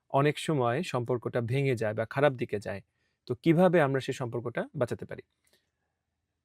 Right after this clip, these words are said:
বইটি লিখেছেন যিনি, জ্যান্সি, উনি হচ্ছে একজন জার্নালিস্ট এবং রিলেশনশিপ এবং আধুনিক, আহ, যে স-, মানে, আহ, পরিবার ব্যবস্থা, এগুলো নিয়ে উনি, আহ, খুব অভিজ্ঞ একজন মানুষ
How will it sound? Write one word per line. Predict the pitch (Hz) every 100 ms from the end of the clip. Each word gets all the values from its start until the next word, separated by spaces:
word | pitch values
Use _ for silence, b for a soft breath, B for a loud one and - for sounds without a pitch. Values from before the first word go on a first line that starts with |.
| 127
বইটি | 147 147
লিখেছেন | 165 160 180 196 180
যিনি, | 135 127 160 - 127
জ্যান্সি, | 131 147 151 131 127 -
উনি | 135 131
হচ্ছে | 135 -
একজন | 123 131 120
জার্নালিস্ট | 120 113 127 196 - - _
এবং | 127 120 127 123 123 120 - _ _ -
রিলেশনশিপ | 123 139 156 160 165 151 165 156 _ _ _
এবং | 123 131 127
আধুনিক, | 135 123 147 143 143 -
আহ, | _ _ 127 123 123 120
যে | 123 123 120
স-, | -
মানে, | 104 101 107 104 104
আহ, | 104 _ _ 113 -
পরিবার | 151 143 143
ব্যবস্থা, | 120 110 110 - 170 -
এগুলো | 127 120 127
নিয়ে | 123 120 202 -
উনি, | 123 117 113 - _ _ _ _
আহ, | - 117 113
খুব | - 117 -
অভিজ্ঞ | 120 123 117
একজন | 123 120 120
মানুষ | 107 147 196 -